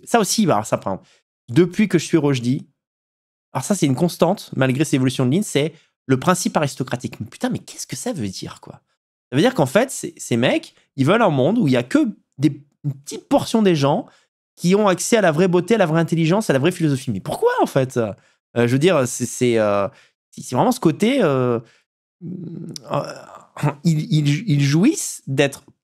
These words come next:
peu à avoir les mêmes idées. En mode, on est un club fermé. Tu sais, c'est un peu comme les gens qui, euh,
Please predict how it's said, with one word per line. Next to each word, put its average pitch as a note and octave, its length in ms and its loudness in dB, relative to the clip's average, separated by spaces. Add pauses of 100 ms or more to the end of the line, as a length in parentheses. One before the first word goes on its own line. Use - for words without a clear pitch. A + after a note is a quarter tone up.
peu C#4+ 320 4
à C#3+ 140 4
avoir E3 200 2
les D#3+ 100 2
mêmes F3+ 240 2
idées. F3 400 2 (400)
En C#3 80 2
mode, G#3+ 200 4
on F3 120 4
est E3 60 4
un E3+ 120 2
club G#3 280 2
fermé. A3 240 2
Tu F#3+ 60 0
sais, D#4+ 120 0
c'est - 100 2
un G#3+ 60 2
peu A3 100 2
comme G3+ 180 2
les E3 120 2
gens F#3+ 200 2
qui, D#3 280 0
euh, A#2+ 220 2